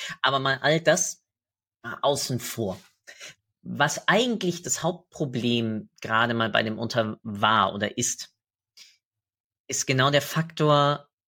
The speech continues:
dass Daten ohne Kenntlichmachung in ein un-, sogenanntes unsicheres Drittland abgeflossen sind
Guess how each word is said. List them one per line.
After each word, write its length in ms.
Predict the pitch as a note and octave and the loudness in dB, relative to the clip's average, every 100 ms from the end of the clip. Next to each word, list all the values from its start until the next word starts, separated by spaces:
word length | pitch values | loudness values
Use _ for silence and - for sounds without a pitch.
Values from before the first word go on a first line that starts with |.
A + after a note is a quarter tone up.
| _ _ _ _ _ _ _ _ _ _ | _ _ _ _ _ _ _ _ _ _
dass 180 | B2 - | -8 -2
Daten 960 | B2+ C3 E3+ E3 E3+ F3+ F3+ - - _ _ _ _ | 2 4 4 2 0 2 2 -2 -12 _ _ _ _
ohne 440 | F3+ F#3 A#3 A#3+ A3+ | 4 6 6 6 2
Kenntlichmachung 1300 | - F3+ F#3+ - D3+ D3 B2+ A2 G#2+ A2+ G#2 - - - _ _ _ _ _ | 2 2 2 -2 -6 -4 -2 2 2 2 -2 -4 -12 -20 _ _ _ _ _
in 200 | C3+ C#3 | -4 -4
ein 260 | B2+ B2 - | -2 -4 0
un-, 180 | D#3 E3 | 2 4
sogenanntes 580 | C3 D#3 F3 D3 D3 - | 4 2 2 0 0 0
unsicheres 680 | E3+ E3 D3+ - B2+ - | 4 4 4 -2 -6 -4
Drittland 840 | B2+ C3 E3 D3+ A2+ G#2 G2+ - - _ _ _ _ | 0 2 2 2 2 2 -2 -8 -10 _ _ _ _
abgeflossen 600 | A#2 - A2+ - G2 G#2 | -4 -4 -6 -2 -2 -2
sind 260 | F2+ - | -8 -12